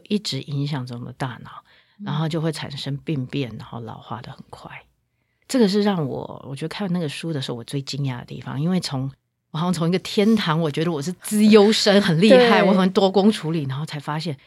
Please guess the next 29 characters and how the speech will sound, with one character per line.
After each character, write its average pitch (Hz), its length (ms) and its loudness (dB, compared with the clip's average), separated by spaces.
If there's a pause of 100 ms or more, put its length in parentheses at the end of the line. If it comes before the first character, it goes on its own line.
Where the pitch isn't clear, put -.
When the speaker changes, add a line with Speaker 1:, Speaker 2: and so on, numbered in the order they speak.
(220)
Speaker 1:
原 156 200 4
来 190 180 6
我 147 160 0
是 147 160 -4
在 147 140 -2
伤 147 260 0
害 151 140 -2
我 131 140 -8
的 127 100 -12
大 131 240 -6
脑， 113 140 -12
而 151 140 0
且 151 200 2
是 165 180 2
一 156 100 2
个， 143 260 -2
用 160 240 0
一 - 20 0
个 143 80 0
不 220 180 -2
可 - 360 -6
逆， 151 420 4 (100)
我 135 120 -8
没 143 140 2
有 196 120 4
办 160 280 2
法 123 220 -8
可 - 140 -6
以 143 80 -2